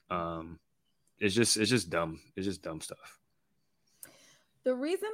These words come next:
Speaker 2: I bring up the coming off injury part is not because, 'cause I agree with you. Like, it doesn't matter if he was coming off injury. It would still be okay. I bring that up to say that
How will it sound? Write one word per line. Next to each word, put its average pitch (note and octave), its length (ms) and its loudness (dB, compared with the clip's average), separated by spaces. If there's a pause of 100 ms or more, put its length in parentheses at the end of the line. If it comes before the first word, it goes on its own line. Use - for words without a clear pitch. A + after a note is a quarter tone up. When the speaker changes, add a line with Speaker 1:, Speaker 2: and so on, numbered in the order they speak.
Speaker 2:
I C#4+ 80 0
bring F#3+ 260 -2
up - 140 -4
the - 80 -2
coming D#3 280 -2
off - 160 -2
injury D3 300 -2
part E3 360 2
is D#3 160 -4
not F3+ 220 -2
because, - 280 0
'cause F3+ 160 -2
I F#3+ 140 4
agree E3 260 0
with C#3+ 200 -2
you. B2 160 0
Like, B2+ 280 0
it - 60 2
doesn't D#3+ 240 6
matter C#3 180 4
if D3 80 -2
he C3 80 -4
was - 100 -8
coming B2+ 220 0
off B2 160 -2
injury. - 320 -2
It - 40 -2
would C3 160 -2
still A#2+ 180 -4
be C#3 180 0
okay. D#3+ 440 2 (280)
I F#3+ 120 6
bring A#3+ 260 4
that B3+ 240 4
up D#3+ 240 6
to E3+ 80 -10
say C3 260 4
that A2+ 380 2